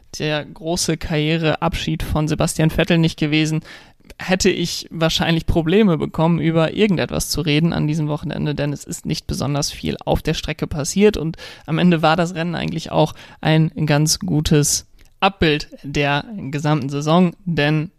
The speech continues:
Max Verstappen fuhr vorne weg, Charles Leclerc blieb trotz des Angriffs von Sergio Perez auf Platz zwei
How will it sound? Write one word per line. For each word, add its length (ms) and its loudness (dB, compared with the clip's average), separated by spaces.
Max 240 -8
Verstappen 440 -6
fuhr 220 -8
vorne 400 -4
weg, 540 -4
Charles 400 -4
Leclerc 380 -4
blieb 400 -2
trotz 260 0
des 140 -2
Angriffs 520 -4
von 340 0
Sergio 380 -4
Perez 340 -4
auf 360 -4
Platz 340 -6
zwei 320 0